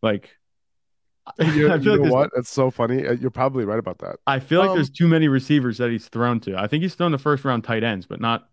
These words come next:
Speaker 1: receivers.
Speaker 2: Yeah, I, I, yeah, we talked about that touchdown thing, right? Like, I think it wa-, he never threw a touchdown to, like, a first round wide receiver before.
Speaker 1: Well, yeah, well, that's about to change.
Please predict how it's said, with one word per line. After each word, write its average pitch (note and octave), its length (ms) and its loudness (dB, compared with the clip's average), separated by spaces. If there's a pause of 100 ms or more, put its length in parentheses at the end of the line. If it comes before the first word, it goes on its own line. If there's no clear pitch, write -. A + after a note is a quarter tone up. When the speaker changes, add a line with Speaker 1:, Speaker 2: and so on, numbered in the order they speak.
(120)
Speaker 1:
receivers. - 760 -10 (220)
Speaker 2:
Yeah, G2+ 260 -2 (100)
I, - 80 -2
I, B2+ 240 0
yeah, D3 200 0
we C3 100 -2
talked D3+ 240 -2
about C#3 160 -2
that A2 160 -2
touchdown G#2 720 -4
thing, A2 160 0
right? G#2+ 240 0
Like, A#2+ 160 -6
I A2 80 -2
think A#2+ 240 -4
it A#2+ 100 -4
wa-, B2 120 -2 (240)
he C3 160 -4
never C3+ 200 2
threw C3 280 0
a - 20 4
touchdown A#2+ 440 -2
to, B2 100 -6
like, G#2 100 -4
a G2+ 80 -8
first A#2 320 0
round A2 420 -2 (540)
wide G#2+ 140 2
receiver G#2+ 340 -2
before. B2 400 -2
Speaker 1:
Well, C#3 220 -2 (280)
yeah, G#2 300 -2
well, B2+ 80 2
that's C#3+ 160 2
about C#3+ 140 0
to G#2 80 -8
change. - 420 -8